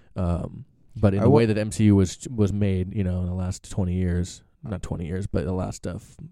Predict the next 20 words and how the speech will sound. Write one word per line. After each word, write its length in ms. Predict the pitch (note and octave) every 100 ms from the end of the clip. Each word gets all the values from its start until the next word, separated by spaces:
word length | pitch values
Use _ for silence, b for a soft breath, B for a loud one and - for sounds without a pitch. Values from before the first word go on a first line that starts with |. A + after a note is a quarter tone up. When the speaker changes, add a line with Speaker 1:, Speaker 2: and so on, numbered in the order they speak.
| -
Speaker 1:
you 80 | G#2+
know, 60 |
fourteen 360 | - G#2+ G2 G2
or 60 | F#2+
so 140 | G2+
years, 280 | G2+ G#2 G2+ b b b b b b -
um, 580 | F#2+ F2 - F2+ - C3+ _ _ _ _ _ _ - -
you 80 |
know, 40 | F#2
Spider-Man 320 | - F#2+ F#2
wasn't 220 | F#2 F2
as 80 | E2+
forefront 480 | - G2 - F2+ F#2
until 460 | F#2+ - F2+ - -
the 80 | -
last 400 | - - - - -
five 340 | - - D2+
or 60 | -
six 320 | - - -
years. 260 | D#3 -